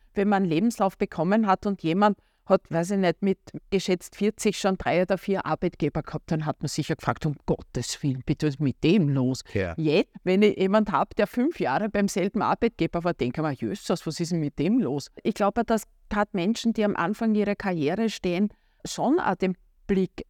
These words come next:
Speaker 1: rauswerfen sollten und
Speaker 2: Ja.
Speaker 1: nicht sagen, okay, hier bin ich, hier bleibe ich. Es ist schon spannend, neue Jobs zu beginnen.
Speaker 2: Ja. Jetzt vielleicht noch Stichwort Referenzen. Wie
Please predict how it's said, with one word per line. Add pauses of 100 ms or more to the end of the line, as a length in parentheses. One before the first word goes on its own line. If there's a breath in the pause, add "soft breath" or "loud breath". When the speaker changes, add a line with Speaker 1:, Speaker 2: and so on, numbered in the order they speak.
Speaker 1:
rauswerfen
sollten
und
Speaker 2:
Ja.
Speaker 1:
nicht
sagen,
okay,
hier
bin
ich,
hier
bleibe
ich.
Es
ist
schon
spannend,
neue
Jobs
zu
beginnen.
Speaker 2:
Ja. (100)
Jetzt
vielleicht
noch
Stichwort (140)
Referenzen.
Wie